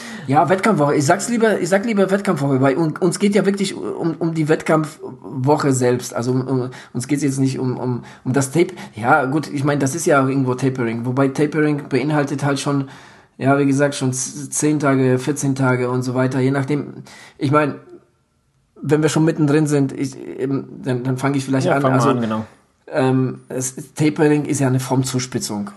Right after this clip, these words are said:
Speaker 1: ja, also das ist, ähm, und, und in erster Linie ist das wirklich eine, eine, eine, äh, eine individuelle Geschichte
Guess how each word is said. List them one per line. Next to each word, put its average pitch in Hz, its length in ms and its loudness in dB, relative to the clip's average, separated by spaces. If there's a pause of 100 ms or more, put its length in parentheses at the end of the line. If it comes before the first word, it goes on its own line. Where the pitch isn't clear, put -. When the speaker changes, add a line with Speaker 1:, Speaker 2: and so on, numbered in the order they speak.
Speaker 1:
ja, 120 340 -2
also 127 220 -2
das 127 200 -2
ist, 135 200 -4
ähm, 127 280 0
und, 131 180 0
und 123 300 -2
in 135 180 0
erster 151 300 0
Linie 147 200 2
ist 135 140 0
das 127 100 0
wirklich 135 280 -2
eine, 127 360 2
eine, 123 140 -2
eine, 117 640 -2
äh, - 280 -10
eine 113 140 -6
individuelle 131 640 2
Geschichte 139 600 0